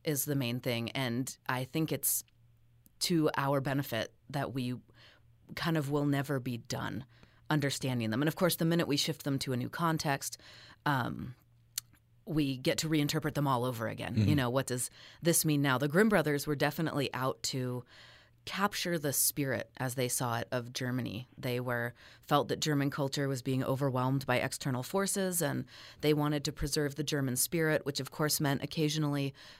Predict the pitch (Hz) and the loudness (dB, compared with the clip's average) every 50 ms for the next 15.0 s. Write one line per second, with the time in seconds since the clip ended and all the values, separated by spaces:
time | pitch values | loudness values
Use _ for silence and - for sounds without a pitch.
0 | - - - 151 143 - 160 151 143 143 139 - - 147 139 139 143 143 156 147 | -10 -4 -2 -2 0 0 0 0 2 0 0 -2 -2 0 0 0 0 0 -2 -2
1 | 139 - - 139 131 135 - - - - 147 - - 160 175 156 151 156 - - | -2 -2 -2 -4 -4 -4 -8 -10 -6 -6 -4 -2 0 0 0 0 0 -2 -4 -2
2 | 139 127 131 131 131 120 131 127 135 131 139 131 127 131 135 139 - - - - | -2 0 0 0 0 -2 -2 -2 0 0 2 2 2 2 2 0 -2 -6 -14 -20
3 | - - - - - - 131 131 123 120 120 120 120 123 131 120 113 - 127 131 | -20 -20 -20 -4 0 2 4 4 4 4 2 2 2 2 2 2 0 0 -2 -2
4 | 127 - 113 120 135 131 127 127 123 117 120 123 113 - - - - - - - | 0 2 2 2 2 0 0 0 0 0 0 0 -2 -2 -4 -4 -8 -14 -20 -20
5 | - - - 151 139 123 110 98 80 69 78 - - - 170 175 165 170 170 175 | -4 0 2 4 4 4 2 0 -2 -4 -6 -6 -2 2 2 2 4 4 2 0
6 | 175 - - - - 190 160 180 175 - - 233 185 165 165 156 147 147 143 135 | 2 0 0 0 0 -2 -2 -2 -2 -2 0 2 4 4 6 6 4 4 2 0
7 | 120 110 117 110 - - 113 120 127 123 131 127 123 120 120 123 120 120 123 120 | -2 -4 -4 -6 -6 -6 -4 -4 -4 -4 -4 -4 -2 -2 -2 0 -2 -2 -4 -6
8 | - - - - - - - - _ _ _ - 143 143 135 - 147 127 117 117 | -10 -16 -20 -20 -20 -20 -20 -20 _ _ _ -4 -2 -2 0 0 2 2 2 0
9 | - - - - - - - 143 143 127 123 - - - 147 127 120 120 117 113 | -2 -4 -8 -10 -8 -10 -6 -4 -4 -2 -2 -2 -2 -2 0 0 0 0 0 0
10 | 113 - - - - - _ - - 139 127 120 117 117 113 120 - - - - | -2 -2 -4 -4 -6 -6 _ -4 -2 0 0 0 -2 -2 -4 -6 -8 -14 -20 -20
11 | - - - - - - - 131 123 117 113 120 - - _ _ _ _ _ - | -20 -20 -20 -10 -8 -6 -4 -2 -2 -2 -2 -4 -6 -8 _ _ _ _ _ -20
12 | _ _ _ - 151 160 160 156 - - - 151 139 139 135 - - 127 127 - | _ _ _ -4 0 0 2 2 0 0 0 0 0 0 0 0 0 0 0 0
13 | 135 127 127 - - 131 120 120 113 78 73 - - 123 123 127 117 104 113 - | -2 -2 -2 -2 -2 -2 -2 -2 -4 -4 -4 -4 -6 -6 -4 -4 -2 -2 -4 -4
14 | - - - - 143 135 - 131 120 117 113 107 - 113 117 107 107 110 123 | -4 -4 -4 -4 -4 -2 -2 -2 -2 -2 -2 -2 -2 0 0 0 0 -2 -4